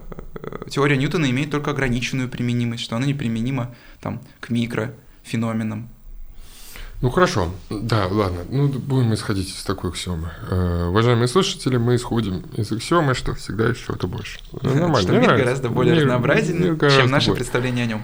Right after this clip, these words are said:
Speaker 2: Да, мир гораздо более разнообразен, чем наше представление. Мне нравится. Хорошо. <clears throat> Запишу себе это в базу куда-то.
Speaker 1: <laughs> Ну и вот когда ты всё биологизируешь, это тоже точка,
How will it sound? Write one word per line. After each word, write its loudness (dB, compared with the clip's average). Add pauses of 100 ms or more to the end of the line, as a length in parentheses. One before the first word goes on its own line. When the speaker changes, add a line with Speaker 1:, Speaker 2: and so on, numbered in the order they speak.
(140)
Speaker 2:
Да, 6 (160)
мир 4
гораздо 6
более 6
разнообразен, 4
чем 2
наше 2
представление. 0
Мне 0
нравится. -2 (220)
Хорошо. -4 (300)
<clears throat> 2
Запишу -2
себе 0
это 0
в -2
базу 2
куда-то. -2 (320)
Speaker 1:
<laughs> -2 (600)
Ну 0
и 0
вот -2
когда 0
ты -2
всё -2
биологизируешь, 0
это -8
тоже 0 (340)
точка, 0